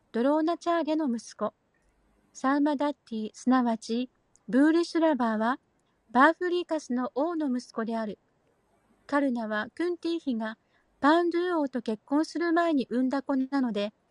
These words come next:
アルジュナとはイフ兄弟にあたる。そして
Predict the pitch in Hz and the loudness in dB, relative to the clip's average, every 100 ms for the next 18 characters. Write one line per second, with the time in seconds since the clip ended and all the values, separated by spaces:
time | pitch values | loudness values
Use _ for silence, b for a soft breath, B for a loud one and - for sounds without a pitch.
0 | _ _ 214 233 262 277 269 254 254 220 | _ _ 0 0 2 2 2 0 -2 -2
1 | 226 _ _ _ _ _ _ _ _ _ | -4 _ _ _ _ _ _ _ _ _
2 | 226 247 330 - 370 370 294 277 285 311 | -2 0 0 0 0 2 2 2 2 0
3 | 214 220 202 196 _ _ _ _ _ _ | -2 -4 -6 -6 _ _ _ _ _ _
4 | _ _ _ _ - - 285 - 294 | _ _ _ _ -4 0 0 2 0